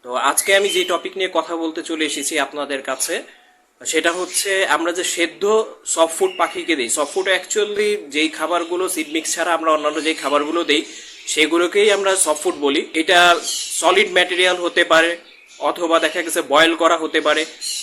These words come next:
শাকসবজি, ভেজিটেবল, ফ্রুটস, এইগুলা যে কোনো জিনিসই আমরা সফট ফুড হিসেবে কাউন্ট করি।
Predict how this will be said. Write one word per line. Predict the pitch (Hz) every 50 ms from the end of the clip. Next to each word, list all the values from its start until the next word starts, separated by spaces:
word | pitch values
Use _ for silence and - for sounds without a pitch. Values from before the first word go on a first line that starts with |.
| - -
শাকসবজি, | - - 165 165 165 - - 180 170 - - 170
ভেজিটেবল, | 156 156 160 151 160 165 160 165 156 160 165 156 151 - - - - - _ _
ফ্রুটস, | - - 170 175 170 165 160 147 - - - - - - - - - - - - - -
এইগুলা | - 202 233 208 233 240 247
যে | - - 190
কোনো | - 202 208 208
জিনিসই | 175 180 180 185 - - 214 214 233 -
আমরা | 156 156 160 165 156 156 156 156 -
সফট | - - 165 156 160
ফুড | 165 165
হিসেবে | 165 170 - 175 160 160
কাউন্ট | - 151 139 - 156 -
করি। | - 151 190 240